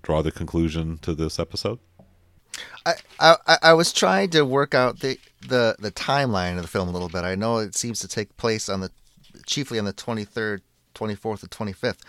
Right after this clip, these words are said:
Speaker 2: But when you follow Joe's character through the film,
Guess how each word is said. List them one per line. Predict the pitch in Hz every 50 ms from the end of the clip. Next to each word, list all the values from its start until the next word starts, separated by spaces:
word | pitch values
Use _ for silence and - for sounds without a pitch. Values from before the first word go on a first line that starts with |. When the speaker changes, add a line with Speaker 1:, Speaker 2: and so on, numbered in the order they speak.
| - - - - _
Speaker 2:
But | - -
when | 107 107
you | 104 104 101
follow | - - - 120 127 139 131 117 104 92 - _ - - _ _ _ _ _ -
Joe's | 101 113 120 139 143 135
character | - - - 95 90 85 85 - - 87 85 87 90
through | - - 98
the | 85 82
film, | - - 92 90 90 90 90